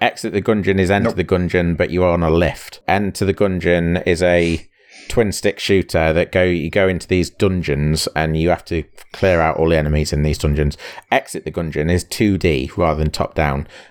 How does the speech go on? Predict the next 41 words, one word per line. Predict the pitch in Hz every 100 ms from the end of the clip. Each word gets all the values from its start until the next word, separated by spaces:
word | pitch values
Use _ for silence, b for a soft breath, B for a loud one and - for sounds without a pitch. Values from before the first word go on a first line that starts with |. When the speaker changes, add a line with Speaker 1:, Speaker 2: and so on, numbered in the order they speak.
| -
Speaker 1:
and | 80
you | 85
have | 90 -
to, | 92 85 78 90 87
uh, | -
peop-, | 110 98 -
these | - 90 - 92 92
enemies | 90 87 80
get | 85 -
thrown | 98 87
onto | 85 80 80
your | 80
lift, | 82 80 - - - B B B B
uh, | 71 78 73
from, | 78 - 85 78 78
from | - 90
the | 80
side | - 85 80
of |
the | 78
shaft, | 76 78 - -
and |
you | 85
have | 80
to | -
take | - 95 78
them | 82
out | 80 80 67 - B B
without | - 85 78 -
being | 76 78
killed. | 80 76 107 - 147
Oceanhorn | 151 151 135 147
two. | 147 185 220 - _ _ _ -
So | - 107
there's | 107 98 -
Oceanhorn | 110 - 92 104
and | 98 98
Oceanhorn | 90 82 82 85 80
two. | - 82 76
Oceanhorn | 104 - 101 87 - - _ - 110 101 92
was | 92 92 82